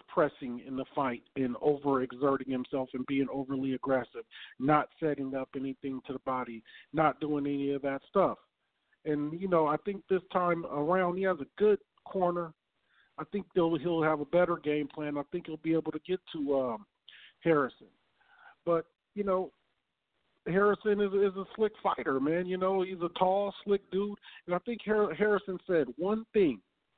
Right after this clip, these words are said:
one thing, and I don't, like I said, I don't hold the talking in high regard. But he did say one thing that stuck out to me. He said, "This guy ain't never faced an athlete." He never faced an athlete.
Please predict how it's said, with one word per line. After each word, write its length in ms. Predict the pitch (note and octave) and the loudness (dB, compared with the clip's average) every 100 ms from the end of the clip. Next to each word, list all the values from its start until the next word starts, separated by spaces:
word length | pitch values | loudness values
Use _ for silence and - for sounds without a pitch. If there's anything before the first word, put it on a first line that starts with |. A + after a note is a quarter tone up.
| _ | _
one 260 | F#3+ A#3+ A#3 - | -2 0 0 -2
thing, 380 | A3 D3+ B2 A2+ _ _ _ _ _ _ _ _ _ _ - | 0 0 -2 -8 _ _ _ _ _ _ _ _ _ _ -6
and 140 | E3+ | 0
I 100 | E3+ | 2
don't, 300 | G#3+ G3 D3 D3+ | 4 2 -2 -6
like 160 | D#3 | -4
I 60 | D#3+ | -4
said, 160 | F3+ E3 | -2 0
I 80 | E3+ | 0
don't 220 | G3 F#3 | -2 -2
hold 260 | F#3 F#3 - | -2 -2 -4
the 80 | F3+ - | -8 -4
talking 460 | F#3 F3+ - C3+ C3+ | -2 -2 -2 -4 -2
in 100 | C#3 | -2
high 240 | C3 D3+ | 2 2
regard. 540 | C#3 B2 - C#3+ G#2+ E2+ _ _ - - | 2 -2 0 0 0 -4 _ _ -20 -6
But 120 | - D3+ | 0 0
he 100 | D#3 | 0
did 200 | G#3 A3 A3 | 2 2 2
say 120 | F#3 | 2
one 280 | E3 F3 E3+ | 2 0 0
thing 200 | - E3 | 0 0
that 140 | D3+ C3+ | 0 0
stuck 220 | - C#3+ | -2 0
out 180 | G3 F#3+ - | 2 0 -2
to 80 | |
me. 140 | C#3+ D#3+ | -4 -2
He 40 | |
said, 140 | D#3+ D3+ | 0 0
"This 100 | F#3 E3+ | 0 0
guy 200 | E3+ D#3+ | 4 4
ain't 200 | D#3+ D3+ | 4 2
never 240 | D#3 D3+ D3 | 2 2 0
faced 280 | - D3+ - | 0 0 0
an 80 | A#2+ - | -4 -2
athlete." 500 | E3 F3+ B2+ G3+ _ _ _ _ _ - - _ | -2 -2 -6 -16 _ _ _ _ _ -20 -20 _
He 80 | - | -2
never 260 | F3+ G3+ F#3 | 2 2 2
faced 220 | G#3 F#3+ F3+ | 2 0 -2
an 80 | E3+ | -4
athlete. 480 | E3+ D#3 C#3+ A2 | -2 -2 -6 -14